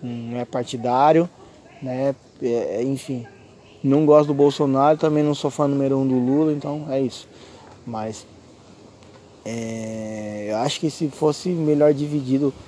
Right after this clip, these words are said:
a, as riquezas daqui, fosse mais, tivesse alguém ali de pulso firme, mas eu não sei, eu acho que a galera quando chega lá vislumbra,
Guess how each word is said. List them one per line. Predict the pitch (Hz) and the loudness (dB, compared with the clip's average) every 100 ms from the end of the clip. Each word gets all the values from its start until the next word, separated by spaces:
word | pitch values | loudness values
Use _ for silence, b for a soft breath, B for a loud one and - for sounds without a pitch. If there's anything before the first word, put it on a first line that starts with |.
| B B - | B B -12
a, | 233 226 - | -6 -4 -4
as | 120 107 | -6 -6
riquezas | 135 131 - 120 135 147 127 | -6 -6 -6 -2 2 2 2
daqui, | 120 139 - 131 | -4 -8 -6 -4
fosse | 139 185 185 | -2 -2 -2
mais, | 185 214 196 202 151 - - - - - | -2 -2 -4 -6 -12 -16 -8 -6 -6 -4
tivesse | 175 175 | -2 0
alguém | 185 151 156 | 0 0 0
ali | 160 147 | 0 0
de | 127 | 0
pulso | 135 151 147 160 | -2 -2 -4 -6
firme, | - 139 147 156 | -6 0 2 2
mas | 147 160 | 2 0
eu | 190 | -2
não | 214 | -6
sei, | - 147 165 | -2 0 2
eu | 143 | 0
acho | 147 - | -2 -8
que | 180 B B B B 127 | -14 B B B B -4
a | 151 | 2
galera | 160 135 143 151 | 4 6 6 4
quando | - 143 135 123 143 | 0 -2 -2 -6 -10
chega | - - 170 165 | -4 2 4 6
lá | 131 135 | 6 6
vislumbra, | 143 165 151 131 135 147 127 | 4 0 0 2 4 4 2